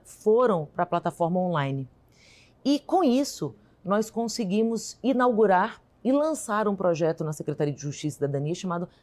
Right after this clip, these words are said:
Na Hora Cidades. E o que que é esse Na Hora Cidades? É uma parceria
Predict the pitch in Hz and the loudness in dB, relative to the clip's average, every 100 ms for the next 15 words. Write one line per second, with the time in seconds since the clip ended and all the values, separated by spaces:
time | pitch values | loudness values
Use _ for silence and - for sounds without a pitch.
0 | - 190 208 190 202 202 202 165 123 85 | -6 0 2 4 2 2 -2 -2 -2 -4
1 | - - _ _ _ _ - 269 - 330 | -14 -20 _ _ _ _ -6 -6 0 0
2 | 330 269 240 226 226 226 190 214 196 180 | 2 0 -2 -2 0 2 4 4 4 0
3 | 156 127 - - _ _ _ _ 226 240 | -2 -2 -4 -10 _ _ _ _ 2 2
4 | 247 - 269 302 - 254 202 233 254 | 0 0 -2 -2 0 0 0 0 0